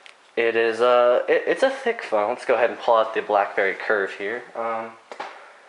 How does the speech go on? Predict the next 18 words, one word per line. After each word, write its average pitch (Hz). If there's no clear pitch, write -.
actually, 131
you 127
know 143
what? 170
Okay, 104
here -
it -
is. -
Yeah. -
Let 156
me -
see 156
if 139
you 147
have 127
a -
BlackBerry 127
Curve, 104